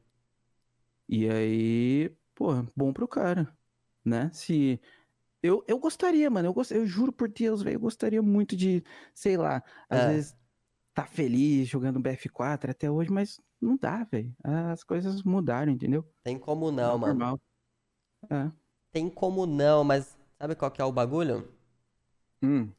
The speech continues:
Speaker 2: Sabe qual que é o bagulho mesmo? Rabu.
Speaker 1: Nossa, Rabu, Rabu. Eu, você acredita que eu nunca joguei muito Rabu, velho?
Speaker 2: Hum, meu Deus. Rabu
Speaker 1: É,
Speaker 2: fez,
Speaker 1: eu
Speaker 2: mano,
Speaker 1: nunca
Speaker 2: Rabu fez parte da, da minha infância, <laughs> velho.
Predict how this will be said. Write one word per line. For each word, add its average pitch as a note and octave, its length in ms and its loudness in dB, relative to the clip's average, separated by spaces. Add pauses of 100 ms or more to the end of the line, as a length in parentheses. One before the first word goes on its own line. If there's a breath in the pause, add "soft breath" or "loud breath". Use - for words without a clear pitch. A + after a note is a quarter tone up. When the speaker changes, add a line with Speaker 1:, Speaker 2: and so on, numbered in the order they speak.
(240)
Speaker 2:
Sabe C3 160 -6
qual D3+ 180 -6
que - 140 -10
é - 20 -2
o D#3 200 -6
bagulho D3+ 460 -2
mesmo? D3 360 -4 (280)
Rabu. C3 680 0 (1400 soft breath)
Speaker 1:
Nossa, - 340 -6
Rabu, A2+ 580 -2
Rabu. A#2 480 -2 (420 loud breath)
Eu, D3 160 0 (220)
você E3 180 -4
acredita B3 280 -2
que - 80 -4
eu B3+ 40 2
nunca B3 220 0
joguei D#3+ 260 0
muito G3 220 0
Rabu, D3+ 360 0
velho? B2+ 300 -2
Speaker 2:
Hum, C3+ 180 -4
meu B2+ 420 2
Deus. B2 440 0 (440 soft breath)
Rabu C3 300 0
Speaker 1:
É, D3 120 2
Speaker 2:
fez, D#3+ 120 6
Speaker 1:
eu D#3+ 80 4
Speaker 2:
mano, D3+ 140 6
Speaker 1:
nunca C3 160 0
Speaker 2:
Rabu F#3 140 2
fez D#3 220 0 (100)
parte C#3 340 0
da, C#3 100 2
da C3 180 -2
minha C3+ 160 2
infância, C#3 580 0
<laughs> - 20 4
velho. B2 280 0